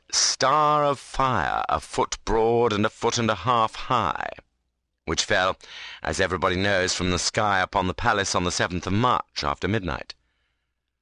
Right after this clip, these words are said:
Secondly, this stanza of Théophile. "Certes, ce fut un triste jeu quand à Paris, dame justice, pour avoir mangé trop d'épices,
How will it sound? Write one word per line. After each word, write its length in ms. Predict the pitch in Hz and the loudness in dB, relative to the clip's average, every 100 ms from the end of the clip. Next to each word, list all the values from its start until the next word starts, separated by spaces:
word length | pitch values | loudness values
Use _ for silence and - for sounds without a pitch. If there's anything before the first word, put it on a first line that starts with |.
| _ _ _ | _ _ _
Secondly, 500 | - 160 160 117 64 - - - | 0 0 0 0 -2 -4 -12 -6
this 240 | 92 110 | -2 0
stanza 600 | - - 139 123 107 80 | -2 0 0 0 0 0
of 200 | 71 78 | 0 -2
Théophile. 760 | - 107 90 - 78 50 50 - _ _ _ _ _ _ _ _ _ - - | 0 0 0 -2 -4 -4 -8 -14 _ _ _ _ _ _ _ _ _ -18 -8
"Certes, 520 | - 160 165 165 - | -2 0 2 0 0
ce 200 | - 143 | 0 0
fut 500 | - 135 139 139 123 | 0 2 2 2 0
un 220 | 117 117 | 0 -2
triste 500 | - 120 127 - 120 | -4 -2 -2 0 0
jeu 480 | 98 104 104 101 104 - | 2 2 4 2 0 -2
quand 280 | 107 107 104 | -2 0 0
à 120 | 95 | 0
Paris, 480 | 98 95 110 107 98 | -2 -2 0 0 0
dame 400 | 101 101 95 90 | 2 2 2 0
justice, 840 | 101 113 - 123 127 123 - - - - _ _ _ _ _ _ _ - | 0 -2 -2 -2 0 0 -2 -4 -8 -20 _ _ _ _ _ _ _ -2
pour 200 | 135 - | 0 4
avoir 400 | 135 127 143 139 | 2 4 4 4
mangé 580 | 135 135 135 123 135 131 | 4 4 4 2 0 0
trop 460 | - - 127 135 135 | -4 0 2 2 2
d'épices, 760 | 135 135 - 139 135 - - | 0 0 0 0 0 0 -2